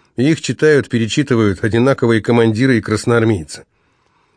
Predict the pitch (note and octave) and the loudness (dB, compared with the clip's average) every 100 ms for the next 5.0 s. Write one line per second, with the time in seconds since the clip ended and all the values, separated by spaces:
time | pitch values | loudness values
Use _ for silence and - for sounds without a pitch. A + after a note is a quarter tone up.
0 | _ - D#3 E3+ D3 C#3+ - B2+ - D#3 | _ -6 0 0 2 0 -2 -6 -2 0
1 | C#3 G2+ A2+ - C#3 B2+ C3+ - D#3 D3+ | 0 0 -2 -2 -4 -2 -6 -4 0 2
2 | G#2+ - - F#2+ - C#3 C3+ C3 A2 A2+ | 0 -4 -8 -8 -2 0 2 0 0 -2
3 | G#2+ A#2+ C#3 C#3+ B2 A2 B2+ C3 - G#2+ | -2 -6 0 2 2 2 2 0 -2 -4
4 | G2 B2 A2+ A2+ - G#2 G#2 A#2 C3+ F#2+ | -2 0 2 2 2 -2 0 2 0 0